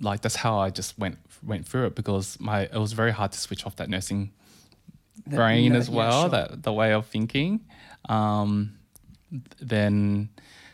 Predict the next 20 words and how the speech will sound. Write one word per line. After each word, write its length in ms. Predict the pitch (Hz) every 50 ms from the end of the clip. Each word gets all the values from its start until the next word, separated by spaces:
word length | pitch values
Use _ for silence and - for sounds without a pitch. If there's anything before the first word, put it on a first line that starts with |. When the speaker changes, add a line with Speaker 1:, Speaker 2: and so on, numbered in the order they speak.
| _ _ _
Speaker 1:
yeah, 240 | - 135 131 127 107
and 120 | 117 117 117
as 160 | 117 117 -
a 60 | 117
t-, 140 | - - - -
as 140 | 123 117
a 60 | 123 117
test 380 | - - - 151 151 - -
rolled 300 | 120 113 101 101 101 98
in, 260 | 101 95 95 95 95
so 120 | - - 98
I 40 | 90
had 220 | 90 - 98 - -
my, 220 | 98 95 95 - - -
my, 380 | - 95 92 90 92 90 92 90
uh, 180 | 92 92 92
biopsy 680 | 90 - 98 95 95 95 - - - 95 95 95 - -
on 80 | 101 98
the 60 | 95
Monday. 680 | 95 95 95 95 92 92 92 92 - - - 110 -